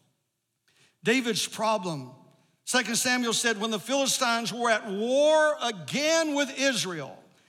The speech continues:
David and his servants with him went down and fought against the Philistines, and David grew faint."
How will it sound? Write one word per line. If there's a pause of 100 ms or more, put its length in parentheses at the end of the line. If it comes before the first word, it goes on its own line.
(300)
David
and
his
servants
with
him
went
down
and
fought
against
the
Philistines, (400)
and
David (220)
grew (320)
faint."